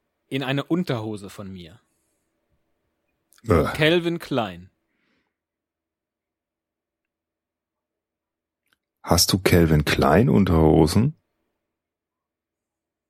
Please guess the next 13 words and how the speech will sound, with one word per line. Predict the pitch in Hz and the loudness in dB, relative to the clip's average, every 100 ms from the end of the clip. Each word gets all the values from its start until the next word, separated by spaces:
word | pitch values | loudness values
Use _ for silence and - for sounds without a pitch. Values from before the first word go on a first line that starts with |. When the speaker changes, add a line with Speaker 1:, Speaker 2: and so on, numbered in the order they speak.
| _ _ _ _ _ _ _ _ _ _ _ _ _ _ _ _ _ _ _ _ _ _ _ _ _ _ _ _ _ _ _ | _ _ _ _ _ _ _ _ _ _ _ _ _ _ _ _ _ _ _ _ _ _ _ _ _ _ _ _ _ _ _
Speaker 1:
Sonst | - 113 - | -14 -12 -6
hätte | 131 | -6
ich's | 131 | -4
ja | 143 | -6
jetzt | 135 | -6
nicht | 151 | -10
gesagt. | - 165 147 95 _ _ _ _ _ _ _ _ _ _ _ _ _ _ _ _ _ _ _ _ _ _ _ _ _ _ _ _ _ _ _ _ _ _ _ _ _ _ _ _ - - - _ _ _ _ _ _ - | -8 -6 -6 -10 _ _ _ _ _ _ _ _ _ _ _ _ _ _ _ _ _ _ _ _ _ _ _ _ _ _ _ _ _ _ _ _ _ _ _ _ _ _ _ _ -20 -20 -20 _ _ _ _ _ _ -4
Speaker 2:
Ähm. | 90 85 82 85 85 80 - - - _ _ _ _ _ _ _ _ _ _ | 0 2 2 2 0 -4 -14 -20 -20 _ _ _ _ _ _ _ _ _ _
Speaker 1:
Es | - | -20
ist | - - | -16 -12
ein | 117 107 - _ _ _ _ _ | -12 -14 -18 _ _ _ _ _
Sony | - - 180 254 269 269 | -12 -2 -2 0 -4 -4
Walkman | 175 127 135 147 143 160 196 | -2 0 -2 -8 -10 -10 -14